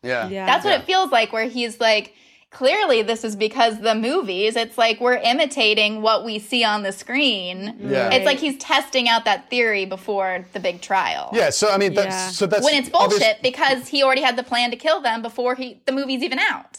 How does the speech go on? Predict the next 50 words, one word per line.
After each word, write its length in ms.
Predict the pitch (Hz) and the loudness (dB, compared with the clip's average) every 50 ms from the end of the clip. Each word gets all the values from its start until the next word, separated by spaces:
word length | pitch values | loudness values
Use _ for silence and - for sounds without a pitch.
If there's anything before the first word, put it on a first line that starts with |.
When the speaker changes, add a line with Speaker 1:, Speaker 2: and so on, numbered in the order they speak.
| - _ | -14 _
Speaker 1:
Yeah, 220 | - 285 277 214 190 - - | -4 -2 -2 -2 -4 -4 2
Speaker 2:
Well, 200 | 285 330 349 349 - - | 4 4 6 4 4 4
Speaker 1:
yeah. 60 | 330 | 2
Speaker 2:
I 120 | 349 339 269 - | 2 2 0 -2
could 200 | - 415 453 - | -2 0 0 0
see 140 | - 403 349 | 0 -2 -2
the 100 | 311 311 | 0 0
argument 360 | 277 277 254 277 269 269 254 - | 0 0 -2 -4 -6 -4 -4 -4
that 80 | 247 | -4
he's 240 | 220 233 226 196 175 | -4 -4 -6 -4 -4
read 220 | 220 247 254 208 | -4 -4 -2 -2
the 80 | 208 202 | -6 -8
book, 500 | 175 165 214 202 175 - 214 - - - _ _ _ _ _ - | -6 -6 -6 -6 -6 -8 -14 -18 -20 -20 _ _ _ _ _ 0
and 180 | 240 262 233 240 | 2 2 2 2
now 180 | 262 269 277 | 2 2 2
that 100 | 269 269 269 | 2 2 2
a 60 | 294 | 2
Speaker 3:
But 60 | 220 226 | 2 2
that's 80 | 285 285 | 2 2
Speaker 2:
movie's 140 | - 214 294 | 2 2 2
Speaker 3:
not 100 | 294 269 | 2 2
what 60 | 220 214 | 2 2
Speaker 2:
coming 80 | 208 202 | 0 0
Speaker 3:
he 40 | 202 | 2
Speaker 2:
out 360 | 202 196 190 392 - 196 202 | 2 2 4 4 2 0 -2
Speaker 3:
says. 80 | - - | -6 -8
He 140 | 269 254 269 | -8 -8 -4
says 160 | - 320 269 247 | 0 2 4 6
Speaker 2:
Yes, 280 | 330 349 269 214 - - - | 6 4 4 2 -2 -4 0
yes, 340 | 302 311 226 196 214 - - | 2 2 2 2 -2 -2 0
I 80 | 320 370 | 0 2
know. 260 | 349 277 247 269 277 _ | 4 2 2 0 0 _
But 140 | - 330 285 | 2 2 4
what 100 | 285 277 | 4 4
I'm 140 | 277 285 277 | 4 2 2
saying 300 | - 311 320 330 262 220 | 0 0 0 0 0 -2
is 220 | 214 208 240 - | -4 -6 -6 -6
he's 180 | - 247 220 247 | -6 -4 -2 0
read 160 | 254 277 247 | 0 0 2
the 80 | 269 247 | 0 0
book, 240 | 233 220 226 262 262 | 2 0 0 -2 -2
Speaker 3:
<laughs> 40 | - | -2
Speaker 2:
and 220 | 220 214 208 214 | -2 0 0 2
now 240 | 226 247 269 285 285 | 4 6 6 6 4
that 180 | 240 254 - - | 2 0 -2 -2
the 60 | 226 | -2
movie 280 | 226 247 262 220 240 233 | 0 0 0 0 0 -2
has 160 | 226 214 - | -2 -2 -4
come 240 | - - 214 196 208 | -6 -6 -6 -4 -2
out, 460 | 247 294 302 220 190 196 196 - - | -2 0 0 0 0 -2 -4 -6 -10